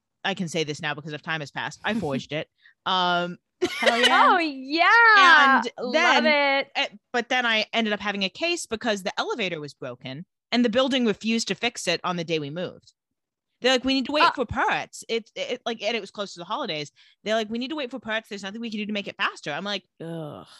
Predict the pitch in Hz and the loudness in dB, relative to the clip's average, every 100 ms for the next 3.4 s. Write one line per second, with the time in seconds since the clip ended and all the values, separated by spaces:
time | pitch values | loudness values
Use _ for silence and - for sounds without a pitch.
0 | - 226 240 254 240 247 - 233 220 - | -8 -4 -4 -4 0 0 0 -4 -4 -4
1 | 214 240 277 208 233 185 202 208 202 - | -4 -4 -6 -10 -10 -12 -12 -8 -8 -8
2 | - 190 - 190 180 196 160 156 240 233 | -6 -6 -6 -8 -6 -8 -12 -10 -6 -6
3 | 185 190 185 | -6 -8 -8